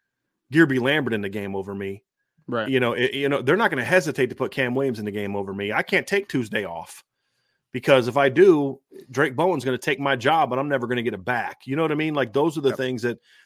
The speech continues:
Speaker 1: that, that's why recruiting is so important, because there's just, there's a level, Ryan, of I can, I, coaches can say whatever they want to me, but I know they're not putting that kid in the game over me.
Speaker 2: Sure.
Speaker 1: Right? But now it's like, "Okay,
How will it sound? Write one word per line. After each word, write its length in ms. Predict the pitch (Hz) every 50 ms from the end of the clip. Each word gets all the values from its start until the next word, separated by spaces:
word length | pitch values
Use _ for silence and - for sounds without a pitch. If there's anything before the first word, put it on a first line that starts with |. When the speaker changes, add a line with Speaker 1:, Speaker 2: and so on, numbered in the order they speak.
| _ _
Speaker 1:
that, 220 | - 131 120 113 -
that's 220 | 135 139 - -
why 100 | 156 151
recruiting 500 | 147 139 127 - - - 160 160 151 135
is 80 | 110 -
so 120 | - 131
important, 360 | 117 - - 127 135 123 117
because 220 | 110 117 - 120 101
there's 220 | 131 156 175 160
just, 280 | - 175 160 - - - _ _ _ _ _ _ -
there's 200 | 156 196 233 202
a 60 | 196
level, 400 | 151 139 143 147 143 143 135 120
Ryan, 340 | 117 120 120 117 117 120 113
of 220 | 107 104 98 - _ _ _ _ _ _ _ _ _ -
I 120 | 139 170
can, 360 | 170 - 160 139 127 123 120 - -
I, 160 | 135 156 160
coaches 520 | - - _ - 175 196 196 - 175 143
can 140 | - - 147
say 140 | - - 160
whatever 200 | 156 147 143 127
they 100 | 131 120
want 200 | 117 127 156 156
to 80 | - 123
me, 120 | 117 117
but 180 | 113 - 156 147
I 80 | 180 214
know 180 | 208 175 143
they're 120 | 123 127 123
not 200 | 123 113 - -
putting 200 | - 131 - 117
that 180 | 120 110 -
kid 160 | - - 127
in 80 | 117 113
the 60 | 110
game 260 | 98 110 107 104 104
over 180 | 101 98 95 101
me. 280 | 98 101 113 156 160 - _ _ _ _ _ _ _ _ _ _ _ _ _
Speaker 2:
Sure. 220 | - - 190 208 - _ _ _
Speaker 1:
Right? 300 | - 120 127 151 180 - - _ _ _ _ - - - - - _ _ _ _ _ _ _ _ _ _ _ _ _ _ _ _ 104 87 - _ _ _ _ _ _ - - - _ _ _ _ _ _ - - - _ _ _ _ _ _ _ _
But 200 | - 127 139 131
now 220 | 135 151 185 202
it's 100 | 180 -
like, 140 | 151 131 117
"Okay, 440 | 127 131 - - 165 175 196 202